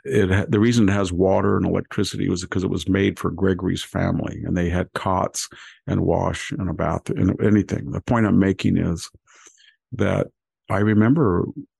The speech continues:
when they would leave, they, they would drive two cars. My grandfather would fill them up with gasoline, and then they'd have big, big,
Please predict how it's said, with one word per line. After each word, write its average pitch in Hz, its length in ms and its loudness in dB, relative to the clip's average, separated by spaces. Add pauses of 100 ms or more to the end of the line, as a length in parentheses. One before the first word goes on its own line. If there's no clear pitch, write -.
(260)
when 92 600 0
they 98 180 2
would 95 180 -2
leave, 101 540 0 (1300)
they, 98 340 -4 (800)
they 101 240 -2
would 92 200 -2
drive 95 480 0
two 135 140 2
cars. 98 680 0
My 92 140 0
grandfather 95 500 0
would 92 100 -4
fill 107 240 0
them 104 80 4
up 98 140 -2
with 92 120 -4
gasoline, 92 720 -2
and 90 140 0
then 92 120 2
they'd 90 160 0
have 90 260 -2 (380)
big, 117 280 0 (160)
big, 95 200 0